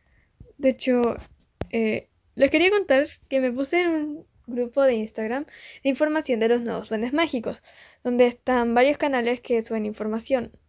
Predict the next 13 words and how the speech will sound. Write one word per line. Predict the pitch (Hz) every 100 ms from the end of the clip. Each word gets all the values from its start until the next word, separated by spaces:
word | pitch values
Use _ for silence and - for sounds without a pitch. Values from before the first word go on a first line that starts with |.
| _ _ - - _ _
Se | -
supone | 254 285 370
que | 370 339 - _ _
en | 262 254
una | 269 339
semana | 370 359 294 247
más | 262 226 294 - - - _ _ _ _ _ - _ _ _ _ - - - - - - - - - -
empiezan | - 233 226 - - 247 240 - 220 226 277 339 - -
a | -
filtrarse | 233 233 226 - 226 214 214 226 226
los | 233
nuevos | 220 214 220 220 -
duendes. | 214 214 185 185 -